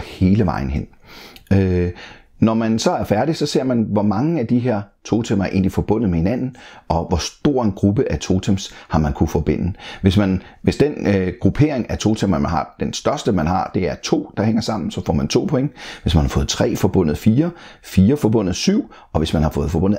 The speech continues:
alle fem, så får man tolv point til sidst. Og det er sådan nogle ekstra point. Så tæller man alle pointene op fra hver af de her grupperinger,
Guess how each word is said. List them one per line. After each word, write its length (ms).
alle 200
fem, 220
så 120
får 140
man 160
tolv 340
point 240
til 120
sidst. 360
Og 140
det 60
er 40
sådan 200
nogle 200
ekstra 240
point. 320
Så 140
tæller 220
man 100
alle 180
pointene 300
op 200
fra 160
hver 220
af 100
de 100
her 120
grupperinger, 560